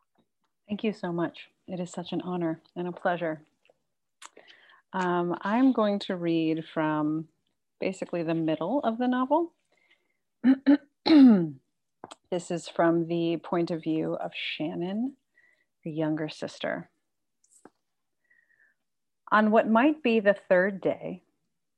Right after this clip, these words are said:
she wakes up at an hour with no shape, just gray light. Noises in the apartment. Why? Who? A wedge of foam between each thought.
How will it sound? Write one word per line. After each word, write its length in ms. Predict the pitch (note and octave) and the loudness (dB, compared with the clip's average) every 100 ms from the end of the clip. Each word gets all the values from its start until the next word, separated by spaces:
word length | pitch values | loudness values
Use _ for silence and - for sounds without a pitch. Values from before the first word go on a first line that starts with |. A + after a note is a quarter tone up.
| - | -14
she 200 | - F#3 | -6 0
wakes 360 | G3 B3+ - | 2 0 0
up 240 | F3+ F3 F#3+ | 0 0 0
at 120 | E3 | -2
an 140 | D#3+ - | -2 -2
hour 320 | F3 F#3 F#3 | 0 2 0
with 160 | F3 F3+ | -2 -4
no 220 | F3 F#3+ | -2 -2
shape, 420 | - - D#3+ - - _ _ _ - | -4 -4 -4 -6 -20 _ _ _ -6
just 320 | F#3 - - | -6 -6 -14
gray 260 | - E3 D#3+ | -8 -6 -6
light. 340 | D#3+ D3+ - - _ _ _ _ _ _ _ _ _ | -6 -6 -8 -18 _ _ _ _ _ _ _ _ _
Noises 440 | F3 E3 E3 E3 | -6 -4 -6 -10
in 120 | E3 E3 | -10 -8
the 120 | E3 | -8
apartment. 560 | D#3+ E3 - F3+ E3 - _ _ _ _ _ _ | -10 -12 -10 -12 -14 -20 _ _ _ _ _ _
Why? 440 | D#3 D#3+ E3+ E3 D#3 _ _ _ _ _ _ _ - | -14 -12 -10 -14 -18 _ _ _ _ _ _ _ -2
Who? 320 | A3 D3+ D3 _ _ _ _ _ _ _ _ _ _ | -2 -2 -8 _ _ _ _ _ _ _ _ _ _
A 40 | D#3+ | -6
wedge 300 | D#3 E3 F3+ | -2 -2 -4
of 80 | E3+ - | -10 -6
foam 320 | E3 E3 D#3+ | -4 -2 -4
between 440 | D#3+ - E3 E3 | -8 -8 -8 -8
each 200 | E3+ F3 - | -8 -10 -10
thought. 320 | E3 E3 - | -10 -10 -12